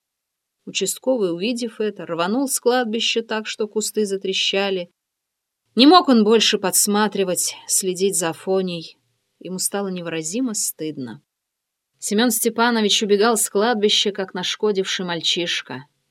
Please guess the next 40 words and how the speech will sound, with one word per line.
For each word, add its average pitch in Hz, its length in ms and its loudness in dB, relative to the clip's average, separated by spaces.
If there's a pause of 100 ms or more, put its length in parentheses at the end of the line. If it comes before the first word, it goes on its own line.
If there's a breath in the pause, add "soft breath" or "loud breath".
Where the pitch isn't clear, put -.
(200)
Он 202 160 2
никогда 214 420 0
никому 269 320 0
не 262 100 4
рассказывал, 214 760 2
что - 220 -8
его 175 160 -4
вырастила 180 500 -2
бабка. 175 480 -4 (600)
Верующая 190 640 2
она 151 180 -4
была, 143 340 -4 (520)
жила 175 280 -2
не 175 100 -4
как 147 200 -8
все, 220 400 -2 (520)
никого 160 360 -2
не 190 120 0
обсудила, 170 560 -2
не 175 160 -4
обругала 160 500 -2
и 175 80 -2
не 160 120 -2
обидела. 185 600 -2 (560)
Всегда 240 300 4
смотрела 240 520 4
с 185 80 0
доброй 196 300 4
улыбкой 202 440 0
на 190 100 -4
лице, 180 480 -6 (580)
никогда 175 400 -2
не 208 120 2
ложилась 185 520 -2
и 180 40 -8
не 170 80 -8
вставала, 175 460 -4
не 170 160 -8
помолясь 156 500 -4
Господу. 170 640 -4